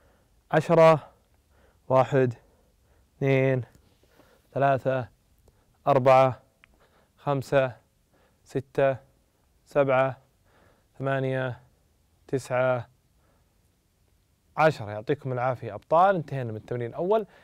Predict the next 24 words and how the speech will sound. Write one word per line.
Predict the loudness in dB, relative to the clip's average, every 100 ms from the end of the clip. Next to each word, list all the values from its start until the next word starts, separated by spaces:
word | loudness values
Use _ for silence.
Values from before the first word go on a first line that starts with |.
| _ -8
ننتقل | -8 -6 -8
للتمرين | -8 -6 -6 -6
الثاني. | -8 -6 -4 -4 -4
ثاني | -4 -4
الجذع | -4 -6 -8
ناحية | -14 -18 -12
اليسار | -10 -4 -2 -2 -2 -6
أربع | -2 -2
عدات، | 0 2 2 2 0
وناحية | -6 -8 -6
اليمين | -6 -6 -8 -10
أربع | -10 -6
عدات. | -2 -2 -4 -14 -12
جاهزين | -10 -8 -8
يا | -10
أبطال؟ | -2 2 4 4 0 _ _ _ -8
مع | -2
بعض. | -2 -2 -10 _
تمرين | -6 -2 -2 -2 -2 -4
جماعة | -4 -6 -8
إيه، | -6 -4 -4 -4 -6
ابتدي. | -6 -8 -6
واحد، | 0 2 2 0 -2 -4 _ _ _ _ _ _ _ _ -6
اثنين، | -2 0 0 -2